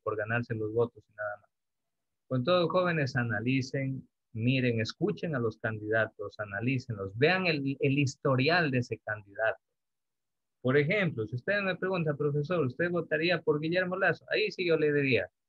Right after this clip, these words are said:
"Con toda franqueza y nobleza, jamás votaría por Guillermo Lazo". Yo estuve y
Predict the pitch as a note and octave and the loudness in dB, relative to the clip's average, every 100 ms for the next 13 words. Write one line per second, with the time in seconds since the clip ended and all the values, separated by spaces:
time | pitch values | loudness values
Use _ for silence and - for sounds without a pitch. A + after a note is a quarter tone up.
0 | _ A#2 A#2 A#2+ F3 G3 E3 D3 C3+ B2+ | _ 0 2 2 2 4 2 2 0 0
1 | D#3+ E3 D3 C#3 C#3+ B2+ - - - A#2 | -2 -2 -2 -2 0 -2 -2 -12 -4 0
2 | A2+ B2 D3+ C3 A#2 G#2+ A2+ A#2 G#2+ G#2+ | 0 2 2 2 0 -2 -2 -2 -2 -4
3 | G#2 G#2+ A2 G#2+ G2+ G2 F#2 - _ _ | -6 -4 -2 -2 -6 -10 -10 -12 _ _
4 | _ _ _ _ _ _ _ _ - C#4+ | _ _ _ _ _ _ _ _ -4 -2
5 | C4+ - A#3+ A#3 G#3+ G3 - C#3+ C#3+ D3 | -2 2 4 6 6 4 0 -2 0 2
6 | C#3+ | 2